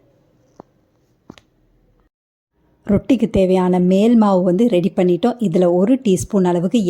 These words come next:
எண்ணெயும் தடவிட்டு அதை அப்படியே நம்ம ரெஸ்ட் பண்ண வைக்கலாம். மாவு வந்து காஞ்சு போகாம இருக்கிறதுக்கு இந்த மாதிரி லேசா எண்ணெயை கொஞ்சமா தடவி விட்டுக்கோங்க. இதை அப்படியே துணியை போட்டு நல்லா சுத்தி இது ஒரு பக்கத்துக்கு ரெஸ்ட் பண்ணிக்கிட்டோம். அதுக்குள்ள நம்ம சிக்கனை வந்து நல்லா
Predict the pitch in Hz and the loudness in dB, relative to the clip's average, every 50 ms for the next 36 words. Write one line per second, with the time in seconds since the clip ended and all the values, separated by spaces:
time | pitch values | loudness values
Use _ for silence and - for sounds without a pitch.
0 | 175 180 180 185 190 190 196 196 - 202 175 165 175 165 180 180 170 - 311 392 | -2 -2 -2 -2 0 0 -2 -2 -2 -2 -2 -2 -2 -2 -2 -4 -4 -4 -6 -6
1 | - _ _ _ _ _ - 202 185 175 - - 190 175 180 185 190 190 180 175 | -6 _ _ _ _ _ -6 -4 -4 -4 -4 -4 -4 -2 -2 0 0 0 0 0
2 | 175 175 180 180 - - - 190 175 180 175 170 170 - 214 277 392 - - _ | 0 0 -2 -2 -4 -6 -6 -4 -2 -2 -2 -2 -2 -2 -2 -4 -4 -6 -10 _
3 | _ _ _ _ _ _ _ _ _ _ _ _ _ _ _ _ _ _ _ _ | _ _ _ _ _ _ _ _ _ _ _ _ _ _ _ _ _ _ _ _
4 | _ _ _ _ _ _ _ _ _ _ _ _ - 175 170 175 175 175 180 180 | _ _ _ _ _ _ _ _ _ _ _ _ -6 -4 -2 -2 -2 0 -2 -2
5 | 208 208 - 190 175 170 170 175 165 - 185 180 180 190 202 202 185 - - 170 | -2 -2 -2 -2 -2 -2 -2 -2 -2 -2 0 0 0 0 0 0 -2 -2 -4 -6
6 | - - - 202 170 170 170 170 175 190 196 170 175 175 175 175 170 - 214 190 | -6 -4 -4 -2 -2 -2 -2 -2 -2 -2 -2 -2 -2 -2 -2 -2 -4 -2 -2 -2
7 | 165 170 175 180 180 180 175 180 165 160 160 185 180 180 175 - 175 175 175 175 | 0 -2 -2 -2 -2 -2 -2 -2 -2 -2 -2 -4 -6 -6 -4 -4 -4 -2 -2 -4
8 | 165 - 170 - 185 185 226 349 - - _ _ _ _ _ _ _ _ _ _ | -6 -6 -6 -4 -2 -2 -2 -4 -6 -10 _ _ _ _ _ _ _ _ _ _
9 | _ - 170 180 170 160 - 175 180 185 214 233 233 - 190 185 196 196 180 190 | _ -6 -4 -4 -4 -4 -4 -2 -2 -2 -2 -2 -2 -2 0 0 0 0 0 -2
10 | 185 180 - 254 247 190 170 175 180 175 - - 208 - - - 285 233 165 175 | -4 -4 -2 -2 -2 0 0 0 -2 -2 -4 -4 -6 -4 -2 -2 0 0 0 0
11 | 175 165 165 - 160 - 185 - 185 180 170 170 165 - - - 185 180 180 180 | 0 -2 -2 -6 -6 -6 -6 -4 -4 -2 -2 -2 -2 -4 -4 -4 -2 0 0 0
12 | 165 - - 381 392 - - - _ - 208 185 233 233 - 233 175 165 180 202 | 0 0 -2 -2 -2 -4 -8 -20 _ -8 -6 -4 -4 -2 0 0 0 0 0 0
13 | 208 196 170 202 285 - - - _ _ - - - 208 - 220 202 196 185 170 | 0 0 -2 -2 -4 -4 -8 -18 _ _ -10 -6 -6 -4 -2 0 0 0 0 0
14 | 165 196 269 247 190 170 180 | 0 0 2 2 2 0 0